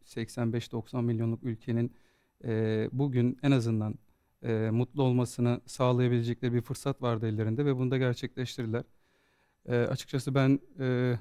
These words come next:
başta hocayı, Montella'yı, ekibini,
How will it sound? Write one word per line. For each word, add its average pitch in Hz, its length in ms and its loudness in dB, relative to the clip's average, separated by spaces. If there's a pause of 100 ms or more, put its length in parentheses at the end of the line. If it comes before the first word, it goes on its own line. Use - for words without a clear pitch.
(160)
başta 127 420 0
hocayı, 123 500 0 (560)
Montella'yı, 117 760 2 (360)
ekibini, 117 600 0